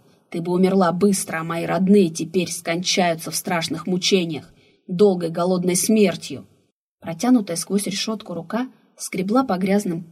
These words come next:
плитам ногтями в бесплодной попытке достать до Баст. «О, если бы она могла дотянуться, если бы!»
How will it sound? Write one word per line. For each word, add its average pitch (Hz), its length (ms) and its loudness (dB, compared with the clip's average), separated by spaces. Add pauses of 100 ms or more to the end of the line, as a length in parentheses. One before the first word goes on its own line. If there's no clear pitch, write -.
(120)
плитам 175 400 -2
ногтями 196 540 -4
в 190 60 -6
бесплодной 196 540 -2
попытке 170 480 -10
достать 165 480 -8
до 165 120 -4
Баст. 170 380 -10 (600)
«О, 170 500 -4
если 180 380 -6
бы 165 120 -4
она 165 220 -4
могла 170 340 -6
дотянуться, 165 800 -8
если 185 640 -6
бы!» 135 200 -16